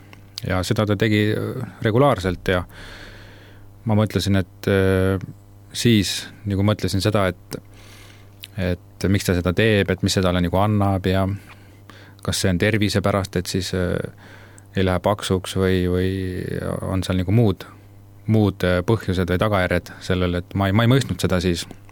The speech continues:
Ma arvan, et ma ei mõista ka paastu võimalusi või mis läb-, läbi paastu on nagu võimalik kogeda tõeliselt. Ma, ma, ma,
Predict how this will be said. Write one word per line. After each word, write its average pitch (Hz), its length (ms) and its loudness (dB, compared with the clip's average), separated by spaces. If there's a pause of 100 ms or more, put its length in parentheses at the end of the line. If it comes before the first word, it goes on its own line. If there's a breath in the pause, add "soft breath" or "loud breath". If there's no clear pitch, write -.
(400)
Ma 107 140 2
arvan, 107 240 4
et 92 100 2
ma 107 80 4
ei 107 80 4
mõista 117 320 2
ka 104 160 2
paastu 117 380 2 (800 loud breath)
võimalusi 95 880 2
või 92 180 4
mis 101 140 0 (260)
läb-, 98 240 0
läbi 104 160 0
paastu 113 300 2
on - 20 4
nagu 92 160 4
võimalik 101 320 2
kogeda 98 400 0
tõeliselt. 101 480 0
Ma, 98 160 2
ma, 98 160 2
ma, 104 220 -2